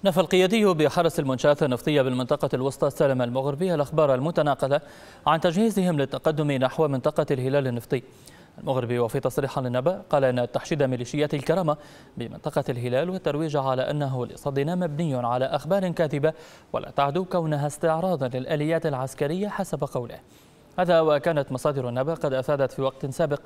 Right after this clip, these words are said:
بوصول قوة من كتيبتي مائة وستة وطارق بن زياد المدخلية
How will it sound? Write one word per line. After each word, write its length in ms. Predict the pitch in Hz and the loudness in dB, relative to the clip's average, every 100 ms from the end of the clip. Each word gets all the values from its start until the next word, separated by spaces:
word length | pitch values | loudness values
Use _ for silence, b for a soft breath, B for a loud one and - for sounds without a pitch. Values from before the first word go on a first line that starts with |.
| B B B - | B B B -12
بوصول 400 | - - 147 123 | -10 -6 -6 -4
قوة 300 | - 143 120 | -2 -2 0
من 180 | 156 180 | -2 -4
كتيبتي 520 | 160 135 135 127 135 | -4 -4 -2 -2 -2
مائة 200 | 156 147 | -2 -2
وستة 520 | 139 127 160 - 147 175 | -2 -2 -4 -4 -4 -2
وطارق 440 | 139 147 139 151 | -2 -2 -2 -2
بن 140 | 143 | -4
زياد 340 | 135 160 175 127 | -4 -2 -4 -4
المدخلية 580 | 120 127 - 160 151 | -8 -10 -6 -2 -2